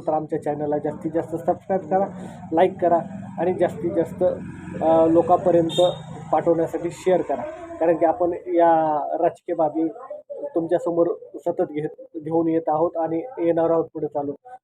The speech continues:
आता उद्या दोन दिवसानंतर ज्यावेळेस, अ, उमेदवारी फिक्स होईल, त्यानंतर बंडखोरी रोखण्यास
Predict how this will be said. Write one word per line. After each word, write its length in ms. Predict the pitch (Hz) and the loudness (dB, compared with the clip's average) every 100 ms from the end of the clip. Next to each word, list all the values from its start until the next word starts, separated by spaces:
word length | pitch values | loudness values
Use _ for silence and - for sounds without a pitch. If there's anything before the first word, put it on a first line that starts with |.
| _ | _
आता 140 | 139 165 | -4 0
उद्या 240 | 165 175 | 2 4
दोन 220 | 170 170 | 4 4
दिवसानंतर 520 | 165 160 165 170 160 | 2 2 0 -2 0
ज्यावेळेस, 460 | 160 160 170 165 - - - _ _ - | 2 4 4 4 0 -16 -20 _ _ -4
अ, 400 | 156 156 151 147 - - - | 2 4 4 2 0 -10 -10
उमेदवारी 400 | 175 185 175 170 | 0 4 4 2
फिक्स 300 | - 196 - | 0 -2 2
होईल, 360 | 175 156 - | 2 2 0
त्यानंतर 380 | 170 170 165 156 | 0 2 2 0
बंडखोरी 440 | 156 170 170 170 165 | 2 2 2 2 2
रोखण्यास 540 | 165 160 165 165 - | 2 2 -2 -4 -8